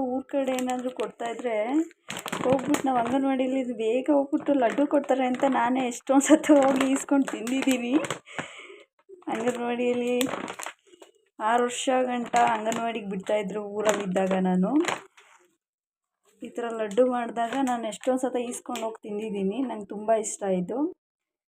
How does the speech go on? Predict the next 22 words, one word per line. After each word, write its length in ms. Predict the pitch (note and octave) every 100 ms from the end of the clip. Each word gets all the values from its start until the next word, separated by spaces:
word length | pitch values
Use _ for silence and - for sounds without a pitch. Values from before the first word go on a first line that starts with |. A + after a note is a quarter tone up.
| -
ಸುಮ್ನೆ 380 | - A#3+ D4+ F4+
ಸ್ವಲ್ಪ 320 | D4 B3 B3 C4+
ಮಾಡ್ತೀನಿ 440 | B3 A#3+ - A3+
ನಾನು. 280 | G3+ F#3+ A3 E4+ - - - _ _ _ _ _ _ _ _ _ _ _ _ _ _ _ _ _ _ _ _ _ _ _ _ _ _ _ _ _ _ _ _ _ _ _ _ -
ಆವಾಗಾದ್ರೆ 720 | A#3 A3+ A#3 A#3+ A3+ A3+ B3+ A#3+ A3 A#3 B3
ತುಂಬ 260 | B3 A#3+ B3 B3 A#3+
ಅಂದ್ರೆ 300 | A#3+ A#3+ B3
ತುಂಬ 240 | B3 A#3+ A#3
ಇದನ್ನ 260 | B3 B3 A3+
ತಿನ್ಬೇಕು 480 | A3+ A3 A#3+ - A3+
ಅನ್ಸೋದು. 480 | A3 G#3+ A3 F#3 F#3 _ _ _ _ _ -
ಅಯ್ಯೋ, 260 | A3+ A3 G#3+ A#3
ಅಂಗನವಾಡಿ 540 | A3+ A#3 C4+ C4+ C4+ C4+
ಇದಕ್ಕೋಸ್ಕರನೇ 760 | B3 C4+ C#4+ C#4 - C4 C4
ಹೋಗ್ತಿದ್ದೀವಿ 540 | B3+ B3 B3+ A3 A#3 A3
ಎಷ್ಟೊಂದ್ 420 | G#3+ - B3 B3+
ಸತ, 180 | C4 B3 A#3
ಅಯ್ಯೋ 220 | A3+ A#3
ಲಡ್ಡು 280 | A3 G#3 B3
ಕೊಡ್ತಾರೆ 460 | B3+ A#3+ - A3 A3
ಅಂತ 180 | A3 -
ಹೇಳ್ಬಿಟ್ಟು. 600 | B3 A#3+ B3 A#3+ F#3+ -